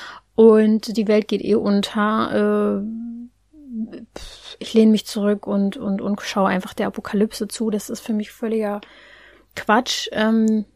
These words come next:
es gibt viele Wege, es gibt super viele Möglichkeiten. Und auch wenn wir die jetzt noch nicht alle sehen, es gibt Lösungen.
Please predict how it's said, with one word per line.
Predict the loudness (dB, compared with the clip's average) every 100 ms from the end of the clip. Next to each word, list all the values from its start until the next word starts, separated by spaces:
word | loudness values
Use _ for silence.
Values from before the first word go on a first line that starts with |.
| _ _
es | -2 2
gibt | 0 0
viele | 4 8 8 8
Wege, | 8 8 6
es | 4 0
gibt | -8 -8 -12 _
super | -8 -2 0 0 -4
viele | -6 0 4 6 6
Möglichkeiten. | 4 2 0 -2 -2 -4 -2 -2 -2 -2 0 -2 -8 -20 -20 -20 _
Und | 2 2
auch | 0
wenn | 2 4
wir |
die | 4
jetzt | 2 0
noch | -2 0
nicht | -2 0
alle | 0 0
sehen, | 0 0 2 2 0
es | -4 -4
gibt | -2 -2 2
Lösungen. | 2 4 2 2 2 0